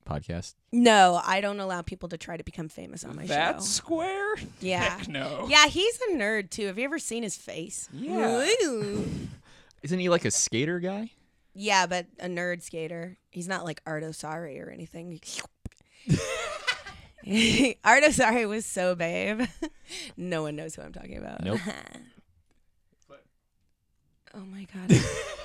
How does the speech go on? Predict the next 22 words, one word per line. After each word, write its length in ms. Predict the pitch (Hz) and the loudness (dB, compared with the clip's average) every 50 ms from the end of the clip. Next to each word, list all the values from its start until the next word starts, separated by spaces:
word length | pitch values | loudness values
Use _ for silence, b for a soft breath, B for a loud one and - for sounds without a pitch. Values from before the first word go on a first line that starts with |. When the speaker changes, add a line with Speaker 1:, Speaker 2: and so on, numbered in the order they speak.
| - - - | -16 -8 -4
Speaker 2:
The 100 | 208 240 | -4 -2
producer's, 500 | 208 220 240 233 226 - 240 247 226 196 | 0 0 0 0 0 0 -2 -2 -2 0
like, 180 | 214 214 208 - | -2 -2 -2 -4
trying 220 | - 202 185 180 | -4 -2 -2 -2
to 60 | 180 | -2
connect 360 | 175 - 185 170 160 156 - - | -4 -4 -4 -4 -4 -4 -4 -4
me 180 | 175 165 165 - | -2 -2 -2 -2
with 180 | - 196 190 - | -2 -4 -2 -2
me 140 | 202 196 196 | 0 0 2
on 140 | 190 185 185 | 2 2 2
an 120 | 180 175 | 0 0
emotional 460 | 160 160 160 156 156 - - 165 160 | 0 0 -2 -2 0 0 0 0 0
level, 320 | 156 151 151 160 175 165 165 | -2 -4 -4 -2 -2 -2 -2
and 240 | 160 - - 175 | -4 -6 -6 -6
I'm 100 | 160 156 | -6 -6
very 280 | 151 147 156 147 143 147 | -4 -4 -4 -4 -4 -6
uncomfortable. 640 | 170 175 - - 170 - - - - - - 202 - - - - - - - - - - - - - - b b b b b b - - - - - - | -8 -10 -12 -12 -12 -12 -12 -10 -10 -10 -10 -10 -12 -14 -16 -16 -14 -16 -16 -16 -16 -18 -18 -18 -20 -20 b b b b b b -20 -20 -20 -20 -20 -16
Speaker 3:
So, 240 | - - - 226 220 | -8 -4 -2 0 0
David, 420 | 208 - 208 202 190 180 160 165 143 | -2 -2 -2 0 0 2 2 0 0
when 240 | 131 139 170 202 | 0 -2 -2 -2
you 220 | 226 254 330 311 233 | -2 -4 -4 -6 -6
got 360 | - 202 226 285 294 294 - | -4 -4 -2 -2 -2 -4 -6